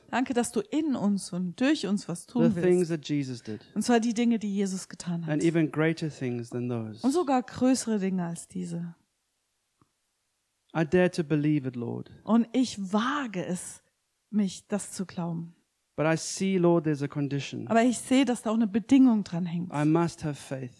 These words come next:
Speaker 1: Dass ich Glauben haben muss.
Speaker 2: Faith in Jesus.
Speaker 1: Glaube an Jesus.
Speaker 2: And I ask you, Father, to help us to understand this faith.
Speaker 1: Und ich bitte dich, Vater, dass du uns dabei hilfst, diese Art Glauben zu verstehen.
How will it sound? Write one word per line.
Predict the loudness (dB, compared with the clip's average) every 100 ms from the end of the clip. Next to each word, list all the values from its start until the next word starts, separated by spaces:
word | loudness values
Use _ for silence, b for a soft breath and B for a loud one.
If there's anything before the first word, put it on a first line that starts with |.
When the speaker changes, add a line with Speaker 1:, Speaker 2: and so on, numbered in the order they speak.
| -4
Speaker 1:
Dass | -2
ich | 0 -2
Glauben | 2 4 6 2
haben | 0 -4 -4
muss. | -6 -10
Speaker 2:
Faith | -6 0 0 0
in | 0 -2
Jesus. | -2 -6 -8 -6
Speaker 1:
Glaube | 0 2 2 -2
an | -4 -2
Jesus. | 2 2 2 0 -4 -12 -18 _ _ _ _ _ _ _ _ _ _ _ _ _
Speaker 2:
And | 2
I | 4
ask | 6 4 4 -2
you, | -6
Father, | 0 2 4 2 -2
to | -4 -2 -2 -2 -8
help | -2 2 2 0
us | -6 -6 -10
to | -6 -4 -4 -8 -16 _ _ _ _ _ -4
understand | 0 0 0 2 2
this | 0 -4
faith. | -6 -6 -8 -14 -12 0
Speaker 1:
Und | 0
ich | 0 -2
bitte | -4 -2 -4
dich, | -4
Vater, | -6 -2 -2 -2 -4
dass | -6
du | -4
uns | -4 -4
dabei | -6 -4
hilfst, | -4 -2 -2 -4 B B B 2
diese | 2 4 0
Art | -4 -6
Glauben | 2 4 6 6 2
zu | 0
verstehen. | -4 -6 -4 -2 0 2 0